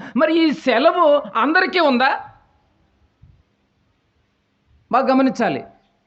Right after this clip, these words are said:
అందరికీ ఉందా ఈ సెలవు? ఒకవేళ ఆ సెలవు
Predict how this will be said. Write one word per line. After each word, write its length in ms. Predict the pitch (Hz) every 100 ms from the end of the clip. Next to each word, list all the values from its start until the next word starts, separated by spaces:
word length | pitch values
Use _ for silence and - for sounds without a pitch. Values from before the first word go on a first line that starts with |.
| -
అందరికీ 420 | 180 269 349 349
ఉందా 220 | 330 311 294
ఈ 160 | 269
సెలవు? 600 | 208 226 247 247 269 -
ఒకవేళ 500 | 233 247 311 320 349
ఆ 200 | 349 302
సెలవు 800 | 285 - 247 269 311 294 262 254